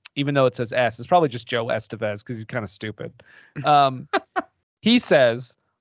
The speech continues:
"My least favorite out of the series because Sly barely had any lines.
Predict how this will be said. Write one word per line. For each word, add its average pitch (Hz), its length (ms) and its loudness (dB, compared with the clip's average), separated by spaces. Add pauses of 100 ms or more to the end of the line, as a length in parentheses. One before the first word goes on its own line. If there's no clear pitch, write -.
(160)
"My 170 220 4
least 185 420 -4
favorite 180 460 -2
out 156 160 0
of 156 100 -2
the 151 80 -6
series 127 420 -6
because 131 400 -6
Sly 156 520 2
barely 143 420 -2
had 139 240 -2
any 135 180 -6
lines. 117 580 -2